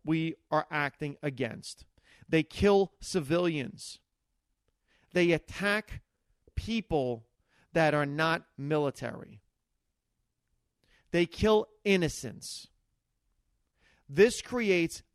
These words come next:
a different set of rules. Now, the people that are involved in these Guantanamo Bay prison camps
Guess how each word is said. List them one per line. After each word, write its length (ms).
a 120
different 600
set 260
of 180
rules. 460
Now, 240
the 120
people 400
that 200
are 100
involved 760
in 260
these 240
Guantanamo 840
Bay 560
prison 440
camps 560